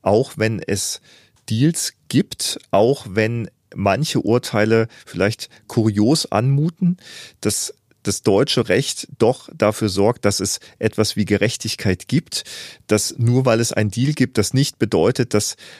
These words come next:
ein deutscher Richter Strafnachlass gewährt, sondern immer guckt, wie kann ich im Sinne, ja, des Gesetzes, aber eben auch des Angeklagten und auch des Opfers entscheiden. Vielen Dank, dass Sie heute bei uns waren.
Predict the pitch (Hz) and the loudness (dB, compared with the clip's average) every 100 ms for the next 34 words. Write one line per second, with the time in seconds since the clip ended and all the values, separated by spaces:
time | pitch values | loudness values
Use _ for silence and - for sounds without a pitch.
0 | - 98 92 87 113 120 110 120 - 110 | -6 -2 2 2 2 0 0 0 2 2
1 | 110 - - - - - 87 135 - 120 | 0 -4 -20 -14 -8 0 0 0 0 -2
2 | 107 110 - 98 104 131 113 107 123 131 | 0 -2 -2 0 0 0 -2 -2 0 0
3 | 127 - 135 - - 123 - 120 120 120 | 0 -2 -4 -4 -4 -4 -2 -4 -2 -2
4 | 110 92 107 131 151 - - - - - | -2 -2 0 2 2 0 -12 -20 -14 -2
5 | 107 104 95 - - - 107 110 101 101 | 0 0 -4 -14 -8 -2 0 0 2 2
6 | - 143 - 104 101 - 107 101 78 113 | 2 -2 -2 0 0 0 -2 0 2 2
7 | - - - - 98 - - 98 117 139 | 0 -18 -12 -2 0 -2 -2 0 2 0
8 | - 104 131 - 98 - 104 - 104 - | 0 0 0 -2 -2 0 0 0 -4 -2
9 | - - 98 - 85 - 78 101 160 - | -2 -4 -4 -4 -4 -2 0 0 0 -2
10 | _ - - - - 131 123 98 139 - | _ -20 -20 -8 0 2 2 0 -2 -6
11 | - _ - 104 - 98 101 104 107 90 | -20 _ -6 -4 0 -2 0 2 2 2
12 | 101 143 160 - 135 190 | 2 2 0 -2 -2 -2